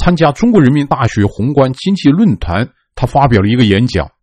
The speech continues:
这个演讲在中国财经界引起了很大的反响。他演讲的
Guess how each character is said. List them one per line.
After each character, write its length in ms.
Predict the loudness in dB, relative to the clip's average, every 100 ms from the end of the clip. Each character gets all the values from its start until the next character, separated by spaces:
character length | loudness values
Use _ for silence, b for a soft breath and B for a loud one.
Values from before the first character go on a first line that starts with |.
| _
这 120 | 2
个 60 | 4
演 200 | 4 2
讲 200 | 0 -2
在 160 | -2 -2
中 240 | 0 0
国 100 | 0
财 180 | -2 -4
经 160 | -4 -4
界 200 | -4 -4 -8 _
引 140 | 0 2
起 140 | 2
了 80 | 0
很 200 | 0 -4
大 120 | -4
的 80 | -4
反 180 | -6 -10
响。 200 | -10 -14 _ _ -6
他 240 | 0 2
演 240 | 4 2 4
讲 240 | 0 0
的 180 | -2 -4